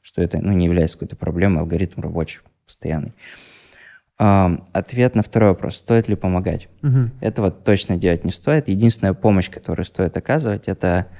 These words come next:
Speaker 1: а, давать какую-то медицинскую помощь в плане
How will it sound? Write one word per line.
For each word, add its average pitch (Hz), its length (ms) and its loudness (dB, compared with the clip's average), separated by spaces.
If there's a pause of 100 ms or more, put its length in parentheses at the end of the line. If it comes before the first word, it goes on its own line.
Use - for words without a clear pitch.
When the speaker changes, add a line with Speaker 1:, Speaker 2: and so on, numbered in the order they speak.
(240)
Speaker 1:
а, 82 280 -4 (480)
давать 101 420 0
какую-то 85 600 0
медицинскую 90 760 -2
помощь 80 360 -4
в - 60 -20
плане 80 420 -2